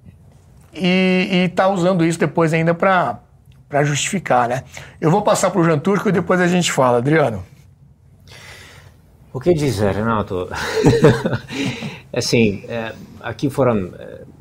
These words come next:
Speaker 2: vocês trouxeram alguns casos, né, aqueles aplicativos, imposto sindical, et cetera. É, é, estes gastos e fastos, né, dessa, dessas turmas sempre teve, não é nenhuma novidade, né? É desde o Rolex,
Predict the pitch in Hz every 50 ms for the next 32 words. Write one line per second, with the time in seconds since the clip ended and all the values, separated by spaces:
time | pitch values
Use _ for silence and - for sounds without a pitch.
0 | - - - - 107 - - 110 101 - - - 107 - - 120 117 110 98 92
1 | 90 92 95 98 95 117 110 - - - 101 95 90 85 - 101 98 98 92 107
2 | 101 101 98 - 101 - - 104 92 92 87 - 110 113 120 120 104 101 95 90
3 | 101 95 - - 104 98 92 - - 107 95 87 95 87 - 104 104 104 101 98
4 | 95 - - 87 82 87 - - 123 - - 76 - - 170 190 185 - - 147
5 | 120 104 - - 101 104 113 117 113 104 - - - - 95 92 85 95 95 -
6 | - - - 98 98 104 104 101 - - - 95 82 80 - - - - _ _
7 | _ - 95 101 104 98 - - 98 - - - 95 - - 104 - - 110 98
8 | - - - 117 120 107 107 101 - - 131 135 135 139 123 - 110 90 82 -
9 | 87 85 92 101 107 113 117 113 104 107 117 131 131 127 117 107 107 98 92 85
10 | - - - - 110 120 123 - _ _ _ _ _ _ _ _ _ - - 95
11 | 87 98 113 117 123 127 117 98 104 110 113 113 107 101 101 104 104 101 95 101
12 | 113 120 117 117 - - - - - - _